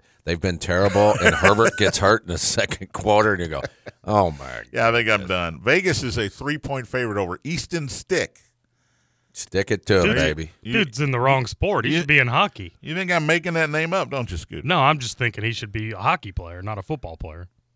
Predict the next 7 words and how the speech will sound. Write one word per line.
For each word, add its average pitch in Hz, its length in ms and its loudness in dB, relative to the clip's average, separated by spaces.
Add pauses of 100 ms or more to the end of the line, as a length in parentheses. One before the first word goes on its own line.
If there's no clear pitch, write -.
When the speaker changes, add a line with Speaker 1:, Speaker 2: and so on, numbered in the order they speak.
(1040)
Speaker 2:
Easton 147 640 -6 (180)
Stick - 640 -8 (220)
Speaker 3:
Hmm. 95 140 -8
Speaker 2:
is 85 540 -8 (160)
from 95 300 -6
what 107 180 -6
college? - 480 -16